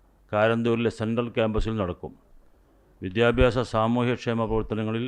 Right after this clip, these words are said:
അരനൂറ്റാണ്ടിലേക്ക് പ്രവേശിക്കുന്ന മർക്കസിൻ്റെ അൻപതാം വാർഷിക പദ്ധതികളുടെ പ്രഖ്യാപനവും കാന്തപുരം എ പി അബൂബക്കർ മുസ്ലിയാരുടെ പ്രസിദ്ധമായ ഖത്മുൽ ബുഖാരി ദർസും സമ്മേളനത്തിൻ്റെ ഭാഗമായി നടക്കും. എജു സിമ്പോസിയം,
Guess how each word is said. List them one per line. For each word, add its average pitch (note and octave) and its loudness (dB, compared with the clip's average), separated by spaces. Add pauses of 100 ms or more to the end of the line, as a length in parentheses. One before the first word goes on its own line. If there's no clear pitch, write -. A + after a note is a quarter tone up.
(140)
അരനൂറ്റാണ്ടിലേക്ക് A#2 -2
പ്രവേശിക്കുന്ന A2 0
മർക്കസിൻ്റെ A2 -2 (560)
അൻപതാം A#2 2 (120)
വാർഷിക A2 0
പദ്ധതികളുടെ G#2+ 0
പ്രഖ്യാപനവും A2 4 (840)
കാന്തപുരം B2 6
എ A#2 4
പി A2 6
അബൂബക്കർ A2 2
മുസ്ലിയാരുടെ G#2+ 2
പ്രസിദ്ധമായ G#2+ 6 (800)
ഖത്മുൽ A#2+ 2
ബുഖാരി A#2 6
ദർസും G#2 2 (560)
സമ്മേളനത്തിൻ്റെ A2 0
ഭാഗമായി G2+ 4
നടക്കും. - -6 (840)
എജു G#2+ 4
സിമ്പോസിയം, A#2+ 2